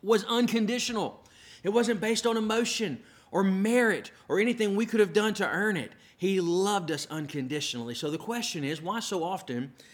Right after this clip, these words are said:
is my love conditional? In twenty twenty, I've discovered that feelings have played a leading role in most people's decisions, relationships,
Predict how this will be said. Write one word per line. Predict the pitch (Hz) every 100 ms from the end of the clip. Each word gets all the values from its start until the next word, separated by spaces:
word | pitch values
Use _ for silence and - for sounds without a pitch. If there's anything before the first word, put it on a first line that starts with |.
| - - -
is | 156 147
my | 160 180 202
love | 165 131 120 131 143 - - _ _ _ _ -
conditional? | 180 175 196 190 180 120 - _ _ _ _ - -
In | 131 135
twenty | 170 185 156
twenty, | 170 185 151
I've | 143 143
discovered | 139 156 143 147 135
that | 123
feelings | - 190 214 175 135 135 139
have | 127 -
played | - 156 139 127 123 - - _ 131
a | 135
leading | 139 156 202 196 170
role | 151 135 113 98 - _ _ _
in | 139 139 151
most | 156 156
people's | 156 143 135 123
decisions, | 120 123 - 160 139 151 151 143 - _ _
relationships, | 110 120 135 147 - 139 - 135 131 - -